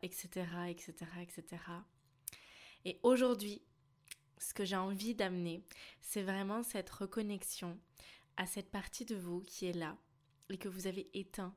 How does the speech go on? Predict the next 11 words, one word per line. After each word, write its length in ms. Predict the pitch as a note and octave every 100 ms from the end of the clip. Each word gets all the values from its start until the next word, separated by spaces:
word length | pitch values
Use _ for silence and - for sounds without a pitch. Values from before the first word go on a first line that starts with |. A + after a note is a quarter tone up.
| -
à 80 | F3+
un 120 | F3+
moment 300 | F3+ F3+ F#3
donné. 320 | F#3 E3 D#3 - _ _ _ _ - - - - G3
Vous 60 |
avez 200 | G3 G3+
éteint 300 | G3+ A3 G#3+
à 20 |
un 60 | G#3
moment 220 | G3 G3+
donné 540 | G3+ G3 F3+ F3+ G#3